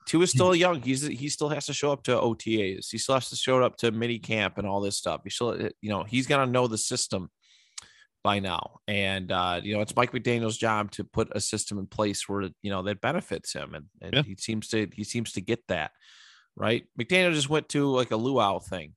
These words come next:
Speaker 1: for Tua. I thought that was the coolest thing, that a, a head coach, you hardly know him,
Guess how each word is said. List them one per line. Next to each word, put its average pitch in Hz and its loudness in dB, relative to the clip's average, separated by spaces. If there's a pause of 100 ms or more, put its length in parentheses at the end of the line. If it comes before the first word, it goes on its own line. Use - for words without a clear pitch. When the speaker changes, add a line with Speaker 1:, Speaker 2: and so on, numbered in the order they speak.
(160)
Speaker 1:
for 107 0
Tua. 90 -2
I 110 2
thought 127 6
that 123 8
was 117 4
the 110 -4
coolest 127 -2
thing, 95 2
that 101 0
a, 101 0
a - -2
head 131 0
coach, 120 2
you 101 -6
hardly 120 2
know 113 0
him, 113 -4